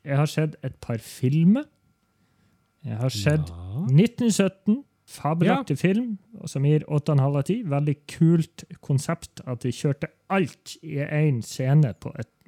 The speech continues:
Speaker 1: på en måte.
Speaker 2: Ja, var ikke det, var ikke det helt, eh, fabelaktig?
Speaker 1: Jeg leste faktisk om den etterpå, og noen scener de spilte inn, måtte de spille inn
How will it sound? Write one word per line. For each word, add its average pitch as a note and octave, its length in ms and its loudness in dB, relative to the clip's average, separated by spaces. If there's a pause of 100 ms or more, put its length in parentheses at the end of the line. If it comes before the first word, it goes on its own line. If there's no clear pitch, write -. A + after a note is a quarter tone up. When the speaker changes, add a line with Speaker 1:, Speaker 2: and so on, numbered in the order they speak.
Speaker 1:
på C3 100 -6
en A#2+ 100 -2
måte. C#3 80 2
Speaker 2:
Ja, F3 80 2
var F#3 120 2
ikke F3+ 180 -4
det, F3 380 2
var F3 80 0
ikke E3 180 -2
det D#3+ 240 2
helt, D#3+ 400 -4
eh, C#3 180 2
fabelaktig? F#3+ 680 -4 (400)
Speaker 1:
Jeg D#3+ 100 6
leste G3+ 420 2
faktisk C#3+ 540 0 (100)
om E3 220 6
den C3 140 -2
etterpå, - 560 -4 (160)
og C#3+ 100 4
noen D#3+ 260 6
scener D3+ 420 2
de B2+ 100 -2
spilte D3 340 -4
inn, B2+ 80 0
måtte A#2 160 -4
de C3 60 -2
spille C#3+ 380 -2
inn B2 140 -2